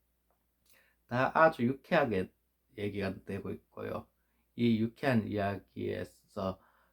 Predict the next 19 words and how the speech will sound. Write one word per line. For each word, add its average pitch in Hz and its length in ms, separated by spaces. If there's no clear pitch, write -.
조금 113 520
비-, 113 180
음, 117 600
<laughs> 110 580
발칙한 110 520
농담들도 98 840
있고, 98 1040
그리고 113 720
세대, 123 640
조금 101 680
옛날에 107 360
대한 95 320
풍자도 127 500
있고 107 760
괜찮습니다. 123 880
어, 120 420
어, 123 80
어, 104 360
어. 92 800